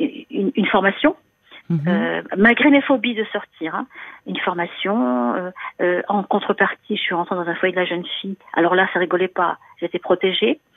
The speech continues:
Speaker 1: Il y avait des cours, de tout,
Speaker 2: Mhm.
Speaker 1: hein, de tout. Il y avait de la menuiserie, de la cuisine, de la couture. Euh, j'arrivais à
Speaker 2: Oui.
Speaker 1: rien faire, même le sport, euh, j'avais peur de mon corps. J'avais peur de mon cœur qui lâche, enfin, j'avais des phobies.
Speaker 2: Mhm.
Speaker 1: Et la directrice m'a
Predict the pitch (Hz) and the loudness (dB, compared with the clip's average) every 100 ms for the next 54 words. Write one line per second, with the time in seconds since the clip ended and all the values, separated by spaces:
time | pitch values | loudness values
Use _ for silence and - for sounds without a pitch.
0 | - - - 180 185 - - 269 - - | -20 -6 0 2 4 2 2 2 0 -4
1 | - - - 170 208 - 349 165 190 214 | -16 -18 -6 0 2 6 4 4 0 -6
2 | - 247 190 175 175 180 175 - - 220 | -2 0 0 0 -2 -2 -6 -8 -2 0
3 | 190 180 - 185 175 202 214 220 202 190 | 0 -2 -6 -10 -12 -4 0 2 0 0
4 | 185 185 - 190 - - 214 214 214 214 | -2 -2 -6 -8 -10 -6 -2 -2 -2 -2
5 | 220 - - - _ - 175 175 196 202 | -6 -20 -20 -20 _ -4 -2 0 2 4
6 | 196 196 196 180 - 220 202 180 180 - | 4 4 2 -2 0 0 2 -2 -4 -6
7 | - 214 202 170 165 165 165 160 185 170 | 2 4 4 0 -4 -6 -8 -4 -2 0
8 | 151 151 - 202 - - _ - - - | -2 -4 -2 -4 -4 -16 _ -20 -20 -10
9 | 180 170 185 170 160 160 - 190 - 165 | -8 -2 -2 -2 -4 -4 -2 -2 -2 -6
10 | 170 190 208 - - 165 156 156 151 165 | 0 0 0 -4 -6 -6 -6 -6 -6 -6
11 | 160 233 311 _ - 185 185 185 196 208 | -4 -6 -8 _ -2 0 2 2 2 2
12 | - 226 233 - - 277 269 233 | 2 2 2 0 0 0 0 -2